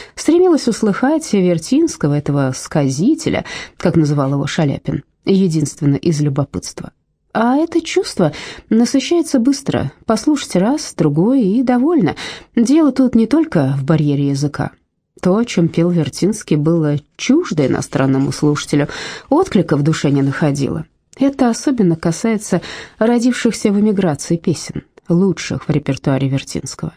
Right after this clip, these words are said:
Песен, в которых говорится о тоске по России, покинутой и недоступной. Об этой дикой жалости к оставленной земле Вертинский с эстрады умел поведать так, что на слушателя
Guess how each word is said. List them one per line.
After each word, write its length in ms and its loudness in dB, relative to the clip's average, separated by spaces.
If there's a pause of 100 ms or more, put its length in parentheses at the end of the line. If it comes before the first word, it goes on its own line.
(420)
Песен, 480 0
в 80 -12
которых 400 0
говорится 600 -2 (360)
о 140 2
тоске 420 0
по 140 -2
России, 480 -2 (400)
покинутой 720 -2 (220)
и 80 2
недоступной. 840 -6 (840)
Об 160 2
этой 380 4
дикой 420 2
жалости 540 2
к 100 -4
оставленной 560 2
земле 460 2 (340)
Вертинский 600 0
с 100 -4
эстрады 460 0
умел 320 2
поведать 560 0
так, 180 -2
что 380 0
на 100 0
слушателя 560 0